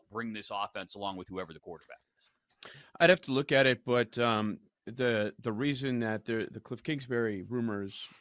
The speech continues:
Speaker 2: were growing hot for a few days in Chicago is because of the ties to Caleb Williams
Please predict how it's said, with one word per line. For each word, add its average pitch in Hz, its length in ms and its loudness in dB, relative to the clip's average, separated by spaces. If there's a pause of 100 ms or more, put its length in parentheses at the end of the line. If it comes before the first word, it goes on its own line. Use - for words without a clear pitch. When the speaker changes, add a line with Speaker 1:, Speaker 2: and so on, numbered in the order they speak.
(100)
Speaker 2:
were 104 380 0 (340)
growing 113 200 0
hot 107 300 2
for 110 180 0
a 101 40 -4
few 110 240 -6
days 107 540 -6
in 113 80 -4
Chicago 143 680 6 (220)
is - 60 -18
because 147 280 -4
of 135 60 -8
the 123 80 -2
ties 143 340 6
to - 60 -16
Caleb 107 320 -2
Williams 104 460 -4